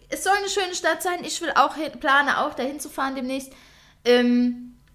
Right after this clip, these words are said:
aber es hat mich trotzdem nicht so gecatcht, weil ich hab so viel, ich hab mehr erwartet, sagen wir mal, von dieser,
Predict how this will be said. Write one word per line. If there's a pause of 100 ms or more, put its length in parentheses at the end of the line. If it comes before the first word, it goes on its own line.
(960)
aber
es
hat
mich
trotzdem
nicht
so
gecatcht,
weil
ich
hab
so
viel, (260)
ich
hab
mehr
erwartet,
sagen
wir
mal,
von
dieser,